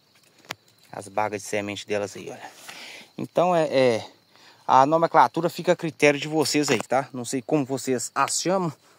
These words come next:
mas fica a critério de vocês aí. E lembrando que a gente já tem elas com flores aí no canal aí. Quem quiser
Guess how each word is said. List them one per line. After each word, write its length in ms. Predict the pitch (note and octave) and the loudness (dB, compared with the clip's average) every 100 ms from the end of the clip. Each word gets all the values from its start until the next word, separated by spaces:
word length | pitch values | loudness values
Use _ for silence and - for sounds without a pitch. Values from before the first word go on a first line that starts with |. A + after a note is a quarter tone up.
| - | -4
mas 380 | D3 F#3 - - - - - - - - - - | 0 2 2 0 -6 -20 -20 -20 -18 -18 -18 -18
fica 220 | - D3 | -6 0
a 40 | E3+ | 0
critério 380 | E3 D3 D3+ C#3+ | 0 0 0 2
de 60 | |
vocês 380 | C#3+ D3 C#3+ C3 | 0 0 2 2
aí. 140 | G#2+ - - - - - _ _ | 0 -6 -20 -20 -20 -20 _ _
E 180 | G3 G#3+ - | 0 0 4
lembrando 420 | E3 C3+ D#3 D#3+ | 4 8 6 6
que 80 | D#3 | 4
a 40 | |
gente 220 | D3 D3 | 2 4
já 180 | C#3+ F3+ | 6 6
tem 240 | E3+ D#3 | 6 6
elas 240 | D#3 E3 - | 6 6 4
com 160 | G3+ | 2
flores 400 | F#3+ D3 D#3+ C#3+ | 2 2 2 4
aí 100 | D3+ | 4
no 100 | D3 | 2
canal 380 | C#3+ C#3 C3+ C3 | 4 4 8 6
aí. 160 | C#3+ F3 - _ - - - - | 6 0 -10 _ -20 -20 -20 -2
Quem 160 | D3+ | 0
quiser 520 | C#3+ C#3 A#2 C3+ A#2 | 2 2 6 8 6